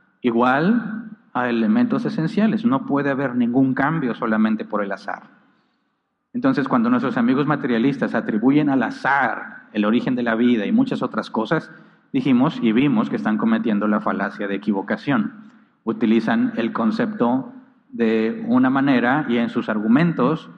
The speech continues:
cambian el concepto. Y lo vimos con el ejemplo de la demostración de los gatos de nueve colas, ¿verdad? Dijimos que todos los gatos tienen nueve colas y podíamos demostrarlo. Y ya vimos cuál era el problema, la manera en que se definía ningún gato.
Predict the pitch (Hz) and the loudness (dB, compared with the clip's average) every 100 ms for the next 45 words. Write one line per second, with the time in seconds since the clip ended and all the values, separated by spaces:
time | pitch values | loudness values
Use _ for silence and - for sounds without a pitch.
0 | - - 160 175 127 110 110 139 135 180 | -10 -2 0 0 -2 -4 -2 -4 0 0
1 | 175 107 113 110 110 110 120 113 123 113 | 0 -6 -2 0 2 4 2 2 0 0
2 | 110 113 107 123 139 - - - 110 120 | 0 -2 0 -2 -2 -8 -18 -4 0 2
3 | 147 156 151 135 127 135 123 123 120 117 | 2 0 -2 -2 -2 0 0 2 0 0
4 | 113 113 120 117 101 104 104 - 98 101 | -2 -2 -4 -4 -4 -2 -2 -4 -8 -8
5 | - - - 98 127 160 - - - 113 | -20 -14 -10 -4 -4 -4 -14 -18 -6 0
6 | 120 123 120 110 123 127 131 113 123 123 | 2 2 0 -4 0 0 0 0 -2 -4
7 | 117 120 110 110 107 104 117 120 135 - | -2 0 2 2 0 0 0 0 -2 -8
8 | - - - 120 117 104 113 110 107 104 | -20 -14 -4 -2 0 2 2 2 0 0
9 | 101 95 104 95 90 - - - - - | -4 -2 -2 -4 -4 -12 -18 -20 -20 -18
10 | - 139 139 139 143 139 127 120 127 131 | -4 0 0 2 0 0 0 0 -2 0
11 | 127 160 135 95 - - - - 117 113 | 2 2 0 -4 -8 -20 -20 -8 -2 0
12 | 113 117 110 - 110 104 107 107 113 113 | 2 0 -2 -2 -2 0 0 2 0 -2
13 | 110 117 92 98 98 113 - | -2 -4 -4 -4 -4 -4 -6